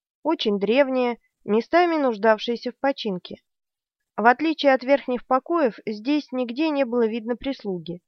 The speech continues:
Стены из грубого камня, вместо масляных ламп чадящие факелы и мёртвая тишина.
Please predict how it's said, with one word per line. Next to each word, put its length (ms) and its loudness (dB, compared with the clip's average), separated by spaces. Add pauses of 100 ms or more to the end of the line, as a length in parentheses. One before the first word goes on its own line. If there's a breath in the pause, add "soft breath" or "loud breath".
(640)
Стены 540 2
из 100 -4
грубого 400 -2
камня, 540 0 (340)
вместо 460 2
масляных 560 0
ламп 280 4 (140)
чадящие 640 -2
факелы 580 -6 (520)
и 180 0
мёртвая 420 -2
тишина. 540 -8